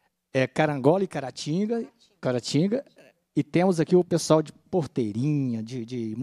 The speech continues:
eh, Felixlândia, vários, né, que via-, viajaram quinze horas aí, então eu cumprimento todo esse, esse vigor, né, da, dos militantes da educação.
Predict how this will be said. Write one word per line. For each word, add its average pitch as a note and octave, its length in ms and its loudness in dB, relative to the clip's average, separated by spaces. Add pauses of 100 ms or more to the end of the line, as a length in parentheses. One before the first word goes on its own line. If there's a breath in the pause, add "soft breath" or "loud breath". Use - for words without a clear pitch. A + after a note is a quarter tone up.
(260)
eh, A2+ 540 -4
Felixlândia, C3 760 -4
vários, E3 340 -6
né, F3 140 -2
que F#3+ 120 -8
via-, D#3+ 260 -2
viajaram E3 400 -2
quinze A#3+ 340 2
horas D3+ 320 4
aí, C#3+ 120 -2
então F3+ 180 -2
eu F#3 60 0
cumprimento F#3+ 600 -4 (440 soft breath)
todo D3 220 2
esse, F#3 320 2
esse - 260 0
vigor, C#3+ 600 2
né, F#3+ 220 -4 (460 soft breath)
da, B2 260 -2
dos C3+ 180 -8
militantes F3 560 2
da F3+ 80 0
educação. D#3+ 600 -2